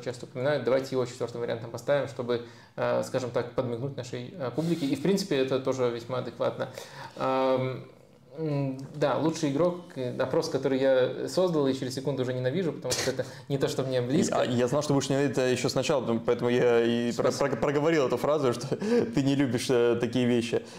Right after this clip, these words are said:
Speaker 2: И тем не менее. А, но, э, я всё-таки добью тебя, прости. У Интера кто лучший игрок?
Speaker 1: А, вопрос на засыпку. Потому что, э, почти каждому есть, э,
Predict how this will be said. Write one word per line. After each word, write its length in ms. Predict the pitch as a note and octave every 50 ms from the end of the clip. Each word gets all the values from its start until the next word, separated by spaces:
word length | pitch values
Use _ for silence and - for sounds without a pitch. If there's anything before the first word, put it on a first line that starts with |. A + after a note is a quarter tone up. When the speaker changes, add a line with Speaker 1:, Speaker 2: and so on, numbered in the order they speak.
| E3+ D3
Speaker 2:
И 120 | - B2 B2+ G#2+
тем 120 | C3 C3+
не 60 | C3+ C3+
менее. 320 | C3 B2 A#2+ A2+ - - -
А, 160 | B2 B2+ B2
но, 1800 | A#2 C3+ C#3 D3+ D3 C#3+ C#3 C#3 C#3 C#3 C#3 C3+ C3+ C3 C3 A#2+ - - - - - - C3+ C3+ C3 C3 A#2 F2+ F#2 F2+ - - - - - - - - -
э, 460 | - _ _ _ _ _ _ - C3+
я 100 | C3 C3 - - - - - -
всё-таки 320 | - D3+ C3+ C#3+ - -
добью 340 | C3 B2 C3+ A#2+ A2+ A2+ A2
тебя, 280 | G#2 - - - - - - - - - - -
прости. 360 | A#2 A2+ A2+ - - - - - - - - - - - - - - - - - -
У 80 | D3+ D#3
Интера 360 | D3+ C3+ - - - - - -
кто 160 | - - - D3+
лучший 240 | D3 D3 - -
игрок? 260 | - - - - - - - - - - - - - - - - - _ _ _ - - - - - - - - - - - _ - - _ _ -
Speaker 1:
А, 680 | A#2+ A#2+ A#2+ A#2+ A#2+ A#2+ A#2+ A#2+ A#2 A#2 A#2 A2+ A2 A2+ A2+ A#2 B2 A#2
вопрос 300 | B2+ B2 C3+ C#3 C3 -
на 60 | C3+
засыпку. 540 | B2+ B2+ A#2 - A#2+ - - - - - - - - - - - _
Потому 160 | - C#3 C#3
что, 140 | C#3 C3+ C#3+ - - - - -
э, 260 | D3 C#3 C3+ C#3 C#3
почти 440 | B2+ - C3 - - - D#3+ D3+ C#3+
каждому 440 | - - D#3 C#3+ C3+ C3+ C3+ C3+ C3+
есть, 360 | C3+ C3+ C3+ C#3 - - -
э, 400 | C3+ B2+ B2+ B2+ B2 C3 - -